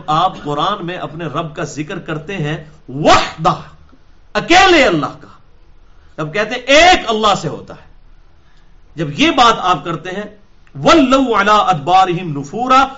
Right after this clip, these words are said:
تو یہ لوگ پیٹھ پھیر کر بھاگ جاتے ہیں نفرت کرتے ہوئے۔ اکیلے اللہ کی بات پیغمبروں سے بھی لوگوں نے نہیں سنی۔ یہ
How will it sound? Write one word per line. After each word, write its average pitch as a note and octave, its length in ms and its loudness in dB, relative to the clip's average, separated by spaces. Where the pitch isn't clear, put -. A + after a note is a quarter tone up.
تو E3 80 -8
یہ F3 180 -4
لوگ G#3+ 180 0
پیٹھ B3+ 280 -6
پھیر F#3 280 -6
کر G3 140 -8
بھاگ D3+ 280 -2
جاتے F3 320 -4
ہیں A#3+ 160 -4
نفرت C#4 500 -2
کرتے A2+ 300 -14
ہوئے۔ D#2 260 -20
اکیلے G3 460 -6
اللہ F#3+ 180 -4
کی F3+ 60 -10
بات D#3+ 340 0
پیغمبروں G#3+ 400 -4
سے G#3 120 -6
بھی F3+ 100 -6
لوگوں C#3 220 -6
نے B2 60 -14
نہیں C#3 260 -8
سنی۔ E2 260 -20
یہ C3+ 100 -10